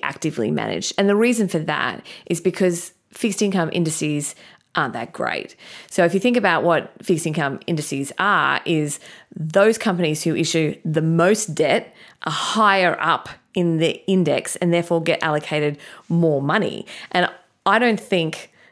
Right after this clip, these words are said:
that as an investor, I want to be able to sit there and go, "I'm allocating my dollar or my hundred dollars to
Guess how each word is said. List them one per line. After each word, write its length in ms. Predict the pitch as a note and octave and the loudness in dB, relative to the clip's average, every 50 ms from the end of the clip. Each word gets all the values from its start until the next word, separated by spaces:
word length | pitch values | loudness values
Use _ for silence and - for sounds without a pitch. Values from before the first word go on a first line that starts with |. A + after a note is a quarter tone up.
| _ _ | _ _
that 640 | F#3 E3 D#3+ F3 E3 D3+ D3+ D3+ - - - - - _ _ - - _ _ | -4 0 2 2 2 2 -2 -4 -6 -6 -8 -8 -12 _ _ -20 -20 _ _
as 200 | - E3+ E3 E3 | -2 -2 0 0
an 100 | D#3 C#3+ | -2 -4
investor, 760 | C#3 C#3+ C#3+ - G3 F#3+ F#3 - - - - - - - F#3 - - - - - _ _ | -4 -6 0 4 4 4 4 0 -4 -6 -6 -4 -4 -6 -6 -8 -14 -20 -20 -20 _ _
I 120 | F#3+ F3+ F3+ | 0 2 2
want 200 | F3 E3+ D#3+ D#3 | 2 2 0 0
to 100 | D#3+ D#3 | -2 -2
be 140 | D#3+ D#3+ D#3+ | -2 -2 -2
able 200 | D3+ D3+ D3+ D3 | -2 -2 -2 -4
to 100 | D3 D3+ | -4 -4
sit 300 | - - E3+ - - - | -2 -2 -4 -4 -2 -4
there 300 | D3+ D3+ D3 D3 C#3+ - | -2 -2 0 -2 -2 -2
and 120 | - D#3 D3+ | -4 -4 -2
go, 280 | D#3 D#3 D3+ D3 D3 - | 0 0 0 0 0 -2
"I'm 160 | - D#3+ D#3+ | -2 -2 -2
allocating 720 | - - E3+ D#3+ E3 D#3+ - E3 D#3 D3+ D3 D3 - - - | -2 -2 0 -2 -2 -2 -4 -4 -2 -2 -2 -4 -6 -8 -4
my 300 | F3 E3+ D#3+ D#3+ D3+ D3+ | -4 -2 0 0 -2 -2
dollar 560 | D3+ E3 E3 D#3 D#3 D#3+ C#3+ - A2+ E3 A3+ | -2 0 0 2 2 2 0 0 0 0 0
or 80 | A3 F3 | 0 0
my 140 | D3+ D3 D3 | 0 -2 -4
hundred 380 | D3+ - E3+ E3+ D3+ D#3 D3+ | -2 -2 -2 -2 -2 -4 -2
dollars 520 | - C#3+ A#2+ G#2 A#2+ G#2 B2+ G3+ A#3 A3+ - - - - - - - - _ _ | -2 -2 0 0 0 0 0 0 -2 -4 -8 -14 -18 -20 -18 -20 -20 -20 _ _
to 800 | - - - F3+ E3+ E3+ E3 E3 D#3+ D#3+ D#3+ D#3+ D#3+ D#3 D3 | -6 -2 2 2 4 4 4 4 4 4 4 4 2 2 0